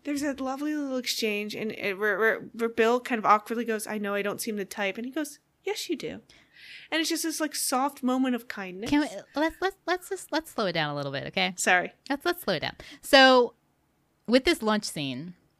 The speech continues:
Speaker 2: one, who serves rabbit and Beaujolais for lunch, okay? That's like, it, that's luxury.
Speaker 1: He's being impressive.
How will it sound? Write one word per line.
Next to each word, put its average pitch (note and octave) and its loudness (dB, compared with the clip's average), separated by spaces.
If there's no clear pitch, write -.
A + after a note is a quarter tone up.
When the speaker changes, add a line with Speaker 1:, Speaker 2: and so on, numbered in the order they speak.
Speaker 2:
one, B3+ 2
who D4 0
serves E4 -4
rabbit E3+ 0
and D#3+ -6
Beaujolais D3 -6
for C#3+ -8
lunch, C3+ -10
okay? D#3 -4
That's E3+ -4
like, F3 -2
it, G#3+ -2
that's A#3 4
luxury. D#3 0
Speaker 1:
He's D#4+ 4
being G4 10
impressive. A#3 -2